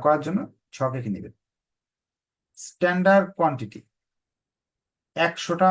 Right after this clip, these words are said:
মাল, এক একটা মালের দাম দশ টাকা করে, স্ট্যান্ডার্ড প্রাইস।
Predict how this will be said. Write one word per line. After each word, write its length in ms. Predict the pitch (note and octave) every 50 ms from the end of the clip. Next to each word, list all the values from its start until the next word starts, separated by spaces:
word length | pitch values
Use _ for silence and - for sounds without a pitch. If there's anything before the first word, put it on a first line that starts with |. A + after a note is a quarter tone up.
| F3+ E3+ D#3+
মাল, 220 | D3+ D3 D#3 F3+ - - - _ _ _ _ _ _ _ _ _ _ _ _ _ _ _ _ _ _ _ _ _ _ _ _ G3 - _ _ _ _ _ _ - C#3+
এক 60 | - D#3+ D#3
একটা 160 | - - E3 D#3+
মালের 200 | E3 E3 D#3+ D3+ C3+ D3
দাম 120 | D3+ D#3 C#3+ D3
দশ 100 | D3 - - D3+
টাকা 140 | C#3 B2 B2 -
করে, 140 | A2 - _ _ _ _ _ _ _ _ _ _ _ _ _ _ _ _ _ _ _ _ _ _ _ _ _ - -
স্ট্যান্ডার্ড 460 | - - C3+ B2+ B2 B2 B2 A2+ A2 - -
প্রাইস। 260 | G2 - - -